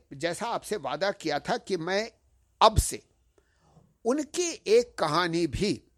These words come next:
छोटी कहानी, लघु कथा भी आपके सामने प्रस्तुत करूंगा। और आप ये भी पूछेंगे कि भाई साहब आप अपनी बातों के बीच में ये कहानी कहाँ से ले आए? अरे भाई कहानी यहाँ से ले आए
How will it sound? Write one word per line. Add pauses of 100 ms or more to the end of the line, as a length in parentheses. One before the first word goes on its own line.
(220)
छोटी
कहानी,
लघु
कथा
भी (500)
आपके
सामने
प्रस्तुत
करूंगा।
और
आप
ये
भी
पूछेंगे (340)
कि
भाई
साहब
आप
अपनी
बातों
के
बीच
में
ये
कहानी
कहाँ
से
ले
आए?
अरे
भाई
कहानी
यहाँ
से
ले
आए